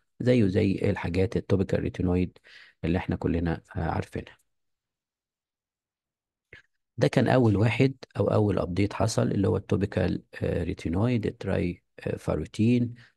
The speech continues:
أو الأكليف. هنبدأ بعد كده نشوف حاجة تانية في التوبيكال، آه، تريتمنت، اللي هي التوبيكال أنتي أندروجين كلاسكوتيرون.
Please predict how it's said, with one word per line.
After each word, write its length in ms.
أو 120
الأكليف. 560
هنبدأ 340
بعد 180
كده 240
نشوف 280
حاجة 200
تانية 480
في 220
التوبيكال، 680
آه، 120
تريتمنت، 640
اللي 140
هي 140
التوبيكال 840
أنتي 300
أندروجين 560
كلاسكوتيرون. 680